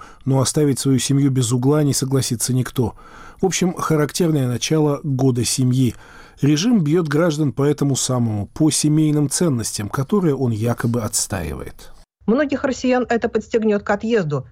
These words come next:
Speaker 2: комментирует Виктор Шендерович на канале Ходорковский Лайв.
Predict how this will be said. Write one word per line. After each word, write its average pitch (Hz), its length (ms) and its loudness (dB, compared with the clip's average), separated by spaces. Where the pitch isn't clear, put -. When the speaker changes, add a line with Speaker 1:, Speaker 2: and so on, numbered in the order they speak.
Speaker 2:
комментирует 185 640 0
Виктор 185 220 -2
Шендерович 170 640 0
на 151 100 -4
канале 139 300 0
Ходорковский 151 640 -4
Лайв. 123 280 -2